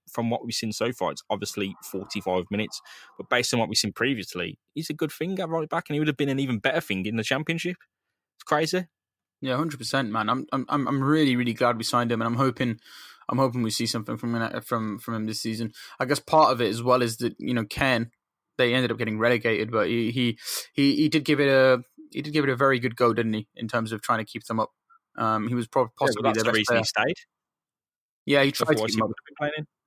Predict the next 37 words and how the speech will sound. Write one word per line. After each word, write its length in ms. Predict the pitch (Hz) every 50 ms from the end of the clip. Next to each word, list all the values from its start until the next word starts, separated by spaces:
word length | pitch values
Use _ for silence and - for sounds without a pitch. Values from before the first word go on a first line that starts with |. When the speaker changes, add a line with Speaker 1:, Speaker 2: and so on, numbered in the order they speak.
| _ _ _
Speaker 2:
They 80 | 170 190
were 80 | 214
close 320 | - - 208 214 202 - -
as 80 | 120
well. 160 | 123 123 110 104
They 80 | 127
were 60 | 131
Speaker 1:
So, 60 | 120 101
Speaker 2:
close. 320 | - 120 110 - - - - _ _ _ _ _ _ _ _ _ _ _ _ _ _ _ _ _ _ _ _ _ _ _ _ _ _ _ _
Speaker 1:
yeah, 180 | 139 127 95 - -
they 100 | - 127
weren't 200 | 123 127 123 113
that 100 | 104 98
far 200 | - - 107 92
off. 100 | 98 -
It 80 | 107 -
came 160 | - 123 117
down 140 | 98 95 95
to 60 | -
the 60 | -
final 300 | - - - 98 92 90
day, 180 | 87 - 98 110
if 120 | 113 -
I 40 | 123
remember 240 | 110 107 107 107 101
correctly. 520 | - - 95 80 80 90 - 92 95 101 -
Um, 240 | 95 104 104 104 107
one 160 | 131 160 170
deal 240 | 160 - 160 156 151
that's 200 | 143 - - -
definitely 420 | _ 147 135 - - 120 110 113
not 140 | 113 117 113
happening 340 | - - - 98 101 101 101
is, 160 | 98 95 -
uh, 80 | 104 101
Daniel 300 | - 120 120 113 107 98
Sturridge 500 | - - - 107 107 110 - - -